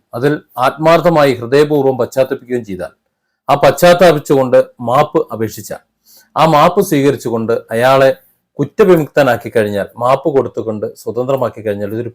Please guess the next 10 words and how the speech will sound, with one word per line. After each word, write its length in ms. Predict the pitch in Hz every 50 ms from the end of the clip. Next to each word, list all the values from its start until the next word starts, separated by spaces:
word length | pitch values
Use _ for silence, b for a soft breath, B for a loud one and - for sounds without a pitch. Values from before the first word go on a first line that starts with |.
| _
പുണ്യകാര്യമായിട്ടാണ് 1080 | - 131 131 160 175 185 175 - 123 110 107 107 104 101 101 95 - 90 85 87 90 104 - _ _ _ _ _
ശരീഅത്ത് 520 | - - 135 131 143 156 151 - 139 113
നിയമത്തിൽ 320 | 107 101 98 98 95 98 95
വ്യവസ്ഥ 300 | 92 85 82 - - 95
ചെയ്യുന്നത്. 400 | 90 - 82 82 82 78 - _ _ _ _ _ _ _ b b b b b b b b b _ -
ഈ 180 | 170 202 226
ഒരു 60 | 233
അവസരത്തെ 640 | 214 190 170 - - 190 175 156 - 185 180 - - _ _ _ _ _ _
ഉപയോഗപ്പെടുത്തിക്കൊണ്ട് 840 | 139 127 151 165 170 165 - - - - - 123 117 107 95 85 -
നിമിഷപ്രിയ 840 | - - _ - 127 131 - - 160 - - 160 147 147 147 151